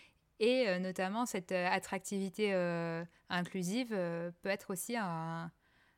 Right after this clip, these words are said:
euh, une raison, euh, en soi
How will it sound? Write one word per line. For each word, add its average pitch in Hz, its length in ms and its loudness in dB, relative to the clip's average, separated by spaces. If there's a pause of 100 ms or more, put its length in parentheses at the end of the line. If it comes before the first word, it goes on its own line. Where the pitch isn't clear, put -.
(300)
euh, 165 580 -8 (340)
une 180 160 -2
raison, 185 460 -2
euh, 170 640 -4
en 180 140 -4
soi 240 300 0